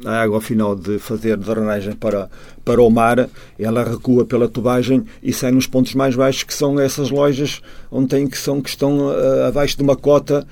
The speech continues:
de uma, de uma cota da rua. Pá, bem, aqueles, essas, essas pessoas ficam,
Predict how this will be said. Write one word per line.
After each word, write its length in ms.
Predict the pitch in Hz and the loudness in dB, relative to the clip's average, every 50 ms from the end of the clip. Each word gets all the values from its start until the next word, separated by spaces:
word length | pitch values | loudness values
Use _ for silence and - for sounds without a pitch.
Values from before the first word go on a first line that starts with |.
| - - - | -16 -8 -2
de 100 | 123 131 | 0 2
uma, 160 | 147 139 147 | 2 2 2
de 60 | 139 | 2
uma 140 | 139 143 139 | 2 2 2
cota 280 | 135 143 139 - 143 143 | 2 0 0 2 2 2
da 80 | 151 | 2
rua. 320 | 143 147 151 127 110 107 107 - - | 2 2 4 4 4 2 0 -4 -16
Pá, 100 | - - - - | -18 -18 -16 -14
bem, 140 | 101 85 78 - - - | -14 -14 -14 -14 -14 -14
aqueles, 300 | - - 95 - - - - - - - - - - | -12 -12 -12 -12 -14 -14 -16 -20 -20 -18 -16 -16 -14
essas, 320 | - - - 117 - - - | -12 -10 -8 -8 -8 -6 -6
essas 320 | 107 107 107 110 131 107 | -4 -6 -6 -6 -8 -10
pessoas 340 | - - - - 123 120 123 | -10 -8 -4 -2 0 0 0
ficam, 300 | - 139 127 - 139 135 | -2 -2 -2 -2 -2 -2